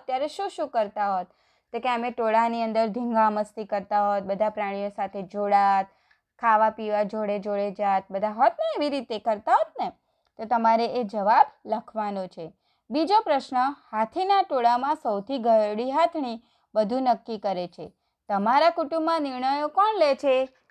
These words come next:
તમારા કુટુંબમાં જે સૌથી ઘરડા વ્યક્તિ હોય એટલે કે દાદા, પપ્પા, બા, મમ્મી, કોણ નિર્ણયો લે છે? એ તમારે જવાબ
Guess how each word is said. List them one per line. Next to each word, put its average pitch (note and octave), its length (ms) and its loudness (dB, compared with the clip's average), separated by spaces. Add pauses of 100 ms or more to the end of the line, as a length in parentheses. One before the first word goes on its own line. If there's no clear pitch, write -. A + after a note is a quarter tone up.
(120)
તમારા A3+ 360 2
કુટુંબમાં C#4 520 -4
જે C#4 140 0
સૌથી A#3+ 420 -6
ઘરડા A#3 380 4
વ્યક્તિ B3 340 -4
હોય D4 200 2
એટલે - 180 -6
કે A3+ 140 -8
દાદા, A3 680 2 (100)
પપ્પા, G#3+ 600 -2 (140)
બા, G#3+ 380 0 (220)
મમ્મી, A3 460 -4 (320)
કોણ G4+ 280 4
નિર્ણયો C#4+ 480 0
લે C4 200 0
છે? D4 300 0 (320)
એ E4 140 2
તમારે B3 480 0
જવાબ A3+ 480 4